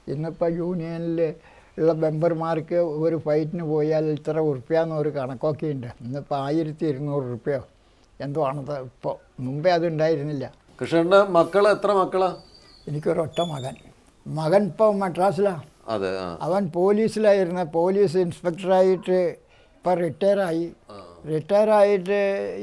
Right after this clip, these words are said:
Speaker 1: എനിക്ക് ചില സമയത്ത് വിളിക്കും. എനിക്കൊന്നും അങ്ങനെ പ്രത്യേകിച്ച് അയച്ചു തരാറില്ല.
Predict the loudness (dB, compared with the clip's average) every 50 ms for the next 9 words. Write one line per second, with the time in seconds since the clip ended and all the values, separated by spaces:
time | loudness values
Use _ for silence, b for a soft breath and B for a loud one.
0 | -4 -2 -2 -4 -4 -4 -4 -2 0 0 2 2 2 0 0 0 0 0 0 0
1 | 2 2 2 4 4 2 2 0 0 0 0 0 -2 -4 -12 -14 -12 -8 -6 -6
2 | -4 -4 -2 0 0 0 0 0 -2 -2 -4 -4 -4 -4 -4 -4 -4 -4 -4 -2
3 | -4 -4 -4 -2 -2 -2 -2 0 0 2 2 2 2 0 0 2 2 2 2 2
4 | 2 0 0 -2 -4 -6 -6 -8 -10 -10 _ b